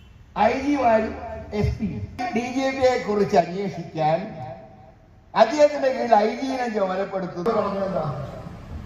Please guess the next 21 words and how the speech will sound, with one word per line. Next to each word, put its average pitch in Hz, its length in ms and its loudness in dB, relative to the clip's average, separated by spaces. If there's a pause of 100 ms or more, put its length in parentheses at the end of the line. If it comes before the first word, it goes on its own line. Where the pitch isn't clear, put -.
(1080)
കള്ളക്കടത്ത് 220 880 4
അഹോരം. 170 680 -2 (2500)
അതിന് 269 300 2
നേതൃത്വം 269 380 4
നൽകുന്നത് 220 480 0
അജിത് 202 340 -4
കുമാറും. 196 680 -4 (1200)
അൻവർ 196 460 2
ഒരു 254 160 4
എം 220 300 2
എൽ 285 200 6
എ 285 160 12
എന്നുള്ള 269 240 2
നിലയ്ക്ക് 220 720 0
ഗൗരവത്തോടെ 208 800 -2
ചില 185 240 -4
ആരോപണങ്ങൾ 170 720 -2
പറഞ്ഞപ്പോ 139 720 -8
ഞങ്ങൾ 156 280 -6
പറയുന്നു 143 380 -10
അന്വേഷിക്കണം. 120 520 -10